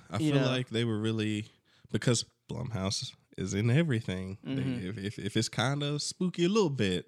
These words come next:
Speaker 1: you better look for Blumhouse.
Speaker 2: Mm-hmm.
Speaker 1: I feel like they were playing on that, getting that,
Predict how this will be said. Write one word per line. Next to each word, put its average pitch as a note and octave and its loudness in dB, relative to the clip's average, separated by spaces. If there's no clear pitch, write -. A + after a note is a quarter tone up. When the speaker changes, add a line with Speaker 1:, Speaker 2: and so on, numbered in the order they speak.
Speaker 1:
you F#2 -12
better F#2+ -4
look G#2 -2
for G2+ -8
Blumhouse. A2+ -2
Speaker 2:
Mm-hmm. C3+ -4
Speaker 1:
I G#2+ 0
feel B2 4
like A2+ 6
they A2+ 4
were G2+ 4
playing G2 0
on F2+ -2
that, F2+ -4
getting F2+ -6
that, E2+ -6